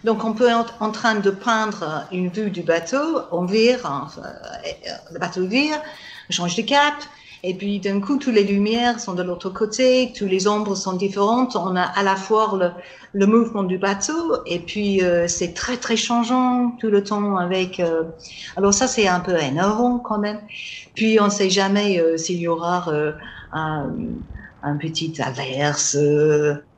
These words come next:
donc il faut travailler vite. Il faut trouver les moyens. Euh, j'avais déjà prévu, euh, un système de pinces pour pincer, euh,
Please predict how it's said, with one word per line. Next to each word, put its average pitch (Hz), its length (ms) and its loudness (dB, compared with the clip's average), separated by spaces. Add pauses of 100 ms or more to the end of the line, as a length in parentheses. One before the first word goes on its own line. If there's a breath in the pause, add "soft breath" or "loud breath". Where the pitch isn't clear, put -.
(100)
donc 214 240 4
il 190 100 0
faut 180 80 0
travailler 135 460 -6
vite. 247 540 -2 (260)
Il 226 140 2
faut 226 380 4
trouver 240 440 2
les 226 120 4
moyens. 214 500 2 (160)
Euh, 185 180 -2
j'avais 214 280 4
déjà 220 280 4
prévu, 233 600 4 (480 loud breath)
euh, 185 400 4 (100)
un 196 100 0
système 220 600 2
de 180 240 0
pinces 208 680 -2 (200)
pour 165 260 -4
pincer, 190 680 -2
euh, 156 240 2